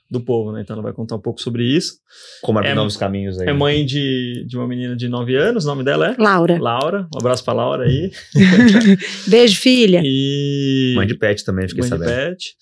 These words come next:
Speaker 3: É aluna.
Speaker 1: E,
Speaker 3: <laughs>
Speaker 1: e vai, e vai contar o desafio de, de como que ela construiu um dos maiores Instagrams de, falando sobre,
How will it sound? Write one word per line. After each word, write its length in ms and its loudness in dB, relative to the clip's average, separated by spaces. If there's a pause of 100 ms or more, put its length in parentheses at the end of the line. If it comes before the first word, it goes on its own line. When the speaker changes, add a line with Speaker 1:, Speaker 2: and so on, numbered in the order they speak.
Speaker 3:
É 80 4
aluna. 520 8
Speaker 1:
E, 540 0 (120)
Speaker 3:
<laughs> 920 6
Speaker 1:
e 100 2
vai, 200 -2
e 60 0
vai 120 -2
contar 260 -4
o 40 0
desafio 380 -6
de, 880 -6
de 120 -10
como 180 -4
que 80 -10
ela 80 -2
construiu 560 -4
um 340 -6
dos 420 -8
maiores 420 -4
Instagrams 840 -4
de, 720 -4
falando 260 -6
sobre, 480 -2